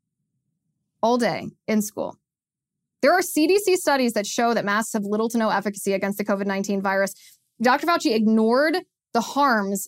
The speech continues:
that masking cause, the harms to health, children, the, the amount of carbon dioxide that children inhale, the, the limited amount of oxygen that they inhale, what this does to the content of oxygen in their blood. He ignored the harms to verbal development, to,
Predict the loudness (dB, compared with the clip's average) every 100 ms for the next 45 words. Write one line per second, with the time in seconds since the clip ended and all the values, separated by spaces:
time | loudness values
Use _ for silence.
0 | -2 0 2 2 0 0 -2 -2 0 0
1 | 0 -2 -2 0 0 -4 0 2 2 0
2 | -14 _ -2 0 2 2 0 2 4 4
3 | 2 2 2 0 0 0 2 2 4 2
4 | 2 0 0 0 0 0 0 0 2 2
5 | 0 -4 _ 0 0 2 2 4 4 4
6 | 4 2 2 0 2 0 0 0 2 2
7 | 0 0 0 2 2 2 2 2 0 2
8 | 2 2 0 -6 _ _ _ _ _ _
9 | _ _ _ _ _ 2 2 0 0 0
10 | 2 0 2 0 0 0 -2 2 0 0
11 | 0 0 0 -6 0 2 6 6 4 4
12 | 2 2 2 0 0 0 2 2 2 2
13 | 2 0 0 -2 -2 0 0